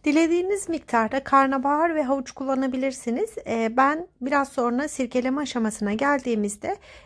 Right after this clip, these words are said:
e, kavanoza göre ayar yapacağım. Yani, e, buradaki önemli olan, e, miktar,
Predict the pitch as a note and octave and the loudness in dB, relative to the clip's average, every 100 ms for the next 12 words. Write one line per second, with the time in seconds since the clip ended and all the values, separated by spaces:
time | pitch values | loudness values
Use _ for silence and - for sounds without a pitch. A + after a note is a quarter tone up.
0 | _ A3 A3+ A3 A3 C4+ C#4 D4 D#4+ D4 | _ -2 2 2 2 0 2 0 -2 2
1 | F4+ C#4 A#3 G3+ F#3 - - G#3 G3 F#3+ | 2 2 0 2 0 -4 -4 2 4 2
2 | F#3+ F#3 F#3+ A3+ D4 A#4 D#4 A#3+ B3 B3 | 0 -4 -6 0 0 0 4 6 6 4
3 | B3+ - - - _ A3 A3+ A#3+ D#4+ C#4+ | 0 -4 -20 -20 _ -2 -2 2 0 0
4 | C#4 A#3 E4 D#4 D4 C4+ A3 G#3 D#4 G#4 | -2 0 2 2 2 2 2 4 2 0
5 | _ _ _ _ _ C4+ A#3+ A#3+ B3+ C#4 | _ _ _ _ _ -4 0 2 2 0
6 | - D4+ G#4+ - | 0 4 4 0